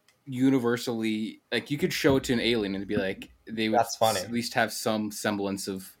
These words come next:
Speaker 2: Yeah.
Speaker 1: 'cause it's, you, like, you don't have to, it's just great.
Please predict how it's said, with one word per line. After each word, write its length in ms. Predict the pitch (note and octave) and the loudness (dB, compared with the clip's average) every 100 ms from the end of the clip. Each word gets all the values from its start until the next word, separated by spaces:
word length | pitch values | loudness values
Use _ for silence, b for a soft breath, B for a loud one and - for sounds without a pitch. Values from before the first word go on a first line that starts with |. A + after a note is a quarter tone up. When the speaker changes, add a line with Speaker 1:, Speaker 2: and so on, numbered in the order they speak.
| _ | _
Speaker 2:
Yeah. 220 | B2+ C3 | 2 4
Speaker 1:
'cause 100 | C3 | 4
it's, 360 | B2+ - - - | 0 -6 -8 -8
you, 220 | C#3 C#3+ D3 | 2 6 6
like, 220 | B2 - | 4 0
you 120 | C#3 | 2
don't 120 | D3 | 2
have 180 | C#3 C#3 | 2 0
to, 220 | C3+ A#2+ A2 | -2 -4 -4
it's 120 | A2+ | -8
just 160 | C#3+ - | -10 -6
great. 300 | A2 C3+ - | -2 -2 -4